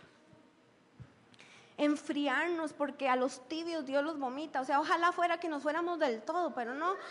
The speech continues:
estamos con un pie afuera y con otro pie adentro. Sabemos lo que pasa en la iglesia, pero sabemos a qué horas pasan la novela.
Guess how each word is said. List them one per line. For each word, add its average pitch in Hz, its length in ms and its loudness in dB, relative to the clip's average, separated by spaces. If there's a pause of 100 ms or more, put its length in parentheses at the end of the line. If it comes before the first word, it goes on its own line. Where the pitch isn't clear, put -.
(180)
estamos 330 460 2
con 339 180 0
un 359 120 2
pie 370 120 4
afuera 381 300 4
y 370 60 0
con 320 160 -2
otro 330 200 -4
pie 339 140 -4
adentro. 339 500 -4 (520)
Sabemos 349 460 6
lo 392 100 4
que 320 100 0
pasa 370 260 4
en 370 60 2
la 339 60 0
iglesia, 370 420 2
pero 311 140 2
sabemos 320 440 0
a 294 100 0
qué 311 100 -2
horas 320 180 -2
pasan 330 300 0
la 320 100 -6
novela. 269 380 -8